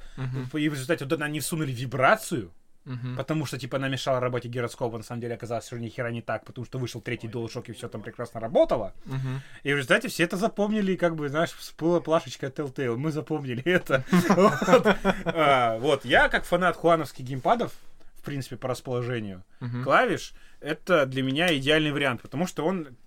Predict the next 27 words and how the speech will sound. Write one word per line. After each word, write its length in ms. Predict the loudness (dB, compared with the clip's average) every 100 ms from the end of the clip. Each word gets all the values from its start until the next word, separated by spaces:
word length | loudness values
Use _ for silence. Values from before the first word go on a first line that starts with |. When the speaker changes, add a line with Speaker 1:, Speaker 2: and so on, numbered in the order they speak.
| _ -2
Speaker 2:
прекрасно 920 | 0 0 2 4 6 4 0 -4 -4
работает 400 | -2 -4 -4 -8
с 60 |
P 100 | -10
K. 220 | -6 0 2
Speaker 1:
Сейчас 300 | 4 2 0
у 40 |
тебя 200 | -4 -2
в 40 | -2
руках 280 | -2 -2
как 140 | -2 -6
раз-таки. 560 | -6 -6 -14 -8 -8 -6
Speaker 2:
И 240 | -2 0 0
Xbox 440 | -6 -2 -2 -2
триста 280 | -8 -8 -8
шестьдесят 360 | -10 -8 -8
контроллер. 440 | -6 -8 -8 -12 -12 -20 -18
Speaker 1:
Мгм. 440 | -10 -8 -6 -8 -10 -6
Speaker 2:
Вот. 280 | 0 0 -2
Единственный 680 | -12 -10 -4 0 0 0 0
косяк 520 | 0 4 4 4 -2
на 180 | -6 -2
первых 340 | 0 0 -2
ревизиях 460 | -2 -2 -2 -6 -4
Speaker 1:
О, 20 |
Speaker 2:
именно 240 | -2 2 0
Speaker 1:
да. 260 | 0 -4